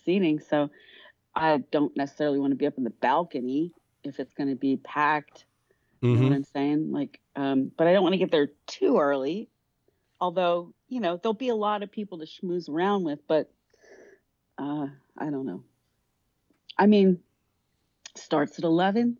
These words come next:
Speaker 1: so, I mean, I think if I get there by ten thirty, that's plenty of time.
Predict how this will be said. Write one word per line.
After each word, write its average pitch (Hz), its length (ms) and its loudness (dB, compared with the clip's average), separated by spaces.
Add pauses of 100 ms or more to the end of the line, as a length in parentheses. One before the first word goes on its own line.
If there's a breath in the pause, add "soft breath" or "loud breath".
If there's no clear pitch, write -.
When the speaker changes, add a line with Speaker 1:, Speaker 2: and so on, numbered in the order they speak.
(100)
Speaker 1:
so, 165 320 -2
I 170 100 -4
mean, 165 280 0 (160)
I 165 80 -6
think 170 200 -4
if 156 100 -6
I 151 80 0
get 151 220 -2
there 156 100 -2
by 147 120 -2
ten 147 260 -2
thirty, 147 460 0 (300)
that's 175 280 -12
plenty 160 240 2
of 139 60 -4
time. 156 440 0